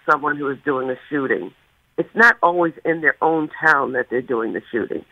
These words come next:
They'll travel from New Haven to Hartford or New Haven to Bridgeport and vice versa, right? So there's no connection to all of the programs working together to say, "This is the programs that we have."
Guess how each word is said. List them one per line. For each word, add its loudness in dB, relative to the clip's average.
They'll 6
travel 2
from -12
New -12
Haven -8
to -10
Hartford 0
or 0
New -2
Haven 0
to -6
Bridgeport 0
and -6
vice 0
versa, -2
right? 2
So 2
there's 0
no 2
connection -2
to -6
all 6
of -2
the 2
programs 0
working 0
together 2
to -8
say, 0
"This 2
is -10
the -4
programs -2
that 0
we -10
have." 0